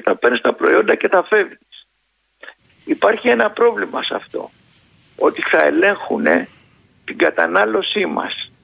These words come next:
Θα ελέγχουνε, δηλαδή θα λέει η κυβέρνηση ότι εγώ θέλω να ανυψώσω στην αγορά, ας πούμε, τη βιομηχανία παπουτσιών, θα δώσω κίνητρα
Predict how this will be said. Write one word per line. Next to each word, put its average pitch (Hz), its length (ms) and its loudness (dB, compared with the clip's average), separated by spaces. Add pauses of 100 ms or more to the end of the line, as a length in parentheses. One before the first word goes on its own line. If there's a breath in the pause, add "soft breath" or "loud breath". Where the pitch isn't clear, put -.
(420)
Θα 151 140 2
ελέγχουνε, 170 500 4
δηλαδή 151 260 4
θα 160 180 0
λέει 156 140 2
η 185 80 -6
κυβέρνηση 160 560 0
ότι - 140 0
εγώ 160 300 4
θέλω 73 460 0 (760)
να - 180 -2
ανυψώσω - 880 0 (400)
στην 165 280 0
αγορά, 156 460 4
ας 156 200 -4
πούμε, 156 500 0 (380)
τη 196 100 -2
βιομηχανία 160 800 0
παπουτσιών, - 760 -2 (580)
θα 170 140 2
δώσω 220 260 2
κίνητρα 214 800 0